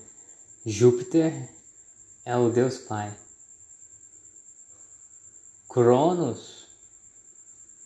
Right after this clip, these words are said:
que é o número dois, Caim, o príncipe, ele é o pai do Deus Pai.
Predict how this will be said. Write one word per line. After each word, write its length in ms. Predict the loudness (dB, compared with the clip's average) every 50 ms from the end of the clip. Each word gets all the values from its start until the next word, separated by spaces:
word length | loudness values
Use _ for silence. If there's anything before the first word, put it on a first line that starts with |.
| -20 -20 -14 -6
que 80 | -4
é 40 | -2
o 40 | -2
número 340 | 0 0 0 2 0 0 0
dois, 440 | 0 2 2 2 0 -2 -4 -8 -14 -20 -20 -20 -20 -20 -20 -20 -14
Caim, 520 | -10 -8 -8 -6 -6 -6 -6 -6 -6 -8 -12 -16 -20 -20 -20 -20 -20 -20 -20 -20 -20 -20 -20 -20 -20 -20 -20 -20 -20 -20 -20 -20 -20 -20 -20 -20 -20 -20 -20 -20 -20 -20 -16
o 80 | -4 0
príncipe, 600 | 2 2 2 2 -2 -8 -12 -12 -10 -10 -10 -6 -2
ele 260 | 0 2 2 2 2
é 80 | 2
o 120 | 0 -2 -4 -6 -10 -18 -20 -20 -20 -12 -6 -6
pai 720 | -4 -4 -4 -4 -2 -2 2 4 4 4 2 0 -4 -10 -20 -20 -18 -8
do 220 | -2 2 2 2 2
Deus 340 | 2 0 0 -2 -2 -4 -8
Pai. 440 | -16 -14 -14 -12 -10 -10 -12 -12